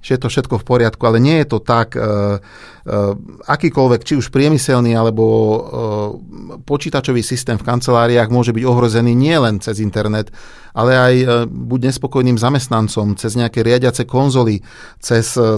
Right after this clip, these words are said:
to, že, e, je umožnený fyzický prístup neoprávnenej osobe k danému počítaču. Takže to sú všetko veci, ktoré jednoducho sa nedá na to pozerať tak, že nikto tomu nerozumie, alebo máme to iz-, izolované.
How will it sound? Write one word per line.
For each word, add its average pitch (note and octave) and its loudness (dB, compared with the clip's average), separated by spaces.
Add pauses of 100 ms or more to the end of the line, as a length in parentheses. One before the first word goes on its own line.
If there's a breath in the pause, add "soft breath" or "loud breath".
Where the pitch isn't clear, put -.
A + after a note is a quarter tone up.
to, B2+ -2
že, A2+ 2
e, A2 -2
je A2+ 0
umožnený A#2+ 0
fyzický B2+ -4
prístup B2 -4
neoprávnenej A2 -2
osobe G#2+ -8
k G#2 -6
danému G#2 -4
počítaču. G2+ -8 (320 loud breath)
Takže G#2 -10
to C3+ -6
sú B2+ -6
všetko C#3+ -2
veci, C3 -4
ktoré B2 2
jednoducho B2 -6
sa - -4
nedá C#3 2
na A2 -2
to A#2+ -6
pozerať G#2+ -2
tak, G#2+ -4
že G2+ -2 (320 loud breath)
nikto A#2 -2
tomu G#2+ -2
nerozumie, G#2 -2
alebo G2 -2
máme G2+ -4
to G2+ -8
iz-, F#2+ -6
izolované. F#2+ -2